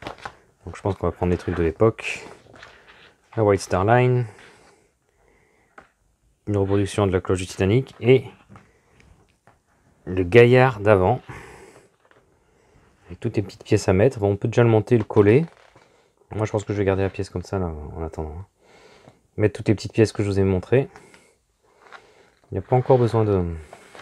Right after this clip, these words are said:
de tournevis. Et voilà le montage final. Et voilà donc pour la présentation de ce numéro un et la présentation de cette collection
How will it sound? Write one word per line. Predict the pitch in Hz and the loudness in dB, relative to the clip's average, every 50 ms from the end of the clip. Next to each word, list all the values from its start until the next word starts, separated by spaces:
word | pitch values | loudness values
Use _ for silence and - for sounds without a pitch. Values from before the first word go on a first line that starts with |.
| - _ _ _ _ _ _ _ _ _ _ _ _ _ _ _ _ _ _ - - _ _ _ _ _ _ - | -20 _ _ _ _ _ _ _ _ _ _ _ _ _ _ _ _ _ _ -20 -20 _ _ _ _ _ _ -16
de | 101 | -12
tournevis. | - - 107 98 98 92 92 92 92 - - - 82 - - - - - - - - - | -4 0 2 2 2 2 0 -2 -8 -10 -12 -12 -14 -14 -16 -20 -20 -20 -20 -18 -10 -6
Et | 95 | -2
voilà | 82 87 101 107 | 0 2 2 2
le | 104 95 | 2 0
montage | 92 87 - 95 98 98 92 - _ _ _ _ _ _ - - _ _ _ _ _ _ _ _ _ _ _ _ _ - | -2 -4 -4 -6 -6 -8 -8 -14 _ _ _ _ _ _ -20 -20 _ _ _ _ _ _ _ _ _ _ _ _ _ -18
final. | - - - 101 90 80 73 69 - _ _ _ _ _ _ _ _ _ _ _ _ _ _ _ _ _ _ - - - - _ _ _ _ _ _ _ _ _ _ _ _ _ _ _ _ _ _ _ _ _ _ _ _ _ _ _ _ _ _ _ _ _ - | -14 -8 -6 -4 -4 -4 -6 -10 -14 _ _ _ _ _ _ _ _ _ _ _ _ _ _ _ _ _ _ -16 -16 -16 -16 _ _ _ _ _ _ _ _ _ _ _ _ _ _ _ _ _ _ _ _ _ _ _ _ _ _ _ _ _ _ _ _ _ 2
Et | 160 | 4
voilà | 180 185 180 175 | 6 8 8 8
donc | 190 185 - | 6 4 4
pour | 175 | 4
la | 170 170 | 2 2
présentation | 151 160 170 156 - 165 - 170 165 | 2 2 0 0 0 -2 0 0 -2
de | 156 160 | -2 -2
ce | 156 - 170 | -4 -2 0
numéro | 165 160 160 156 151 156 156 | 2 2 4 4 6 6 6
un | 160 156 143 131 - - - - - - - | 6 6 4 0 -6 -14 -20 -20 -20 -16 -8
et | - 131 | -4 -2
la | 135 127 | -2 -2
présentation | - 139 135 135 127 131 - - | -2 -2 -2 -2 -2 -4 -4 -4
de | 131 - | -6 -6
cette | 120 - | -6 -6
collection | - 131 131 123 - 139 135 | -2 -2 -2 -2 -2 -6 -6